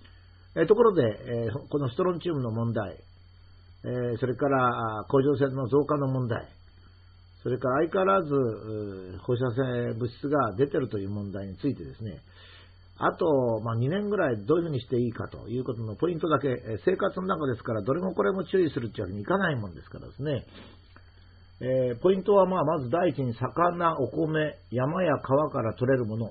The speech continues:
タケノコ類のこの四つの食材をちょっと頭に入れていただいて、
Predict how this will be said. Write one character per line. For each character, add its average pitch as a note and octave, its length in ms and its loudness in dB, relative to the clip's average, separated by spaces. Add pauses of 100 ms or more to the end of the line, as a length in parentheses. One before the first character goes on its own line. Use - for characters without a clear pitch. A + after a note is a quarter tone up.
タ G#2+ 100 -12
ケ D#3+ 100 0
ノ E3 140 -2
コ D3 80 2
類 F#2 180 -4 (320)
の C3 120 -8
こ - 120 -4
の C#3 80 0
四 D3+ 160 6 (120)
つ - 40 -14
の F3+ 140 0
食 G2+ 220 -2
材 - 240 -8 (160)
を D3+ 100 2
ち - 80 -4
ょ - 20 -2
っ - 20 -8
と - 100 -4
頭 B2 220 -2
に G#2 80 -4
入 F#2 60 -8
れ F2+ 40 -10
て G2 100 -8
い F2 40 -8
た F#2 100 -10
だ F2+ 80 -10
い F2 80 -10
て、 - 340 0